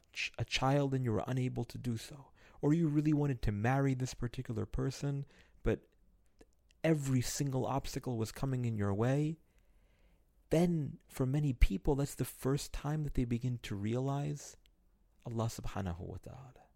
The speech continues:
And the first time that they begin to gain a knowledge of Him and begin to pray to Him and begin to fulfill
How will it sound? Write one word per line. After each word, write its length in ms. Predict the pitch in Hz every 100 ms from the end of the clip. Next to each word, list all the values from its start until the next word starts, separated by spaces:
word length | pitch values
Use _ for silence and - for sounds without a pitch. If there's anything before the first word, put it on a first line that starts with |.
| _ _ _ -
And 80 | 156
the 80 | 160
first 360 | - 175 170 -
time 220 | 160 147
that 120 | 131
they 100 | 123
begin 640 | 113 113 135 151 127 113 - _ -
to 100 | 113
gain 260 | 113 127
a 60 | 113
knowledge 580 | 101 98 120 135 113 107
of 140 | 98
Him 440 | 104 139 147 147 147 - -
and 80 | 110
begin 300 | 113 110 98
to 100 | -
pray 380 | - - 107 139
to 180 | - 143
Him 380 | 139 143 143 - - -
and 140 | 110 104
begin 260 | 104 131
to 100 | 131
fulfill 760 | - 110 101 - 123 127 113